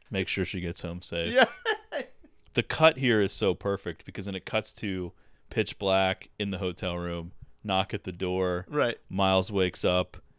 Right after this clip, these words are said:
Speaker 1: opens the door. Jack is standing there completely nude.
Speaker 2: <laughs>
Speaker 1: Turns out he's run all the way back to the hotel room nude.
Speaker 2: From her house.
Speaker 1: Which was, like, five miles away.
Speaker 2: Yeah.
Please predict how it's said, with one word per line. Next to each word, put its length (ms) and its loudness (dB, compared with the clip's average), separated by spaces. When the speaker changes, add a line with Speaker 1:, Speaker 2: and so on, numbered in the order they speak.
Speaker 1:
opens 400 2
the 80 -6
door. 520 2
Jack 380 4
is 100 2
standing 520 2
there 380 -2
completely 600 0
nude. 420 -4
Speaker 2:
<laughs> 1300 -2
Speaker 1:
Turns 280 2
out 380 4
he's 260 4
run 360 4
all 200 6
the 80 0
way 140 6
back 380 2
to 100 -6
the 100 -2
hotel 400 0
room 240 -2
nude. 200 -4
Speaker 2:
From 180 -2
her 140 0
house. 440 -4
Speaker 1:
Which 140 -4
was, 140 0
like, 140 2
five 320 4
miles 340 2
away. 360 -2
Speaker 2:
Yeah. 200 0